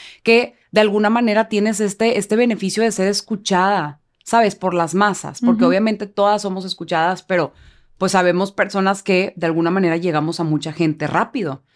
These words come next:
Speaker 2: Ujú.
Speaker 1: ¿verdad? Me decía, "Tienes que, o sea, tienes que hacer, no nada más por ti, hazlo por todas, o sea, hazlo por nosotras". Y esa llamada,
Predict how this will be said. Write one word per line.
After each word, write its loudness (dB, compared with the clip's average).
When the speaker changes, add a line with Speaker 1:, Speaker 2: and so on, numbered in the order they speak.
Speaker 2:
Ujú. -4
Speaker 1:
¿verdad? 0
Me -2
decía, 0
"Tienes -2
que, 0
o -2
sea, -4
tienes 0
que -4
hacer, -2
no 2
nada 2
más 0
por -8
ti, -4
hazlo 0
por -6
todas, -6
o -8
sea, -2
hazlo -4
por -4
nosotras". -8
Y 4
esa 2
llamada, 2